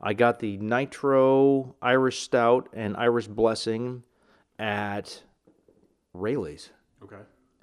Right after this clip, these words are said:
Speaker 1: The advantage to the Nitro I-, Irish Stout at Total Wine and More is that they would sell you just one at a time if you wanna try it, instead of making you buy four, which is what Rayleigh's does.
Speaker 2: Yeah.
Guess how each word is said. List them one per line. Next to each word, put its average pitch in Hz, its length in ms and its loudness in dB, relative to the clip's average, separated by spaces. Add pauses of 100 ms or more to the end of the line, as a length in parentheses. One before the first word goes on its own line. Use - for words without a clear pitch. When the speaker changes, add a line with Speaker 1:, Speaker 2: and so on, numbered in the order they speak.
Speaker 1:
The 123 140 6
advantage 131 420 2
to 127 100 -4
the 113 280 -2
Nitro 120 560 2
I-, 113 180 -2 (160)
Irish 110 240 -4
Stout 110 300 0
at 98 340 -6
Total 110 240 0
Wine 101 120 -4
and 101 80 -6
More 117 220 -2
is 104 100 -6
that 98 120 -4
they 107 100 -6
would 101 160 -8
sell 113 140 -6
you 104 140 -6
just 98 200 -12
one 107 220 -6
at 101 80 -6
a 95 60 -8
time 104 560 -10
if 98 140 -16
you 110 60 -8
wanna 98 180 -10
try 123 320 -4
it, 92 260 -8
instead 104 480 -8
of 95 260 -8
making 104 320 -8
you 95 80 -8
buy 87 220 -12
four, 104 640 -4 (260)
which 104 200 -14
is 92 120 -14
what 95 300 -10
Rayleigh's 98 360 -8
does. - 300 -20 (320)
Speaker 2:
Yeah. 107 200 -12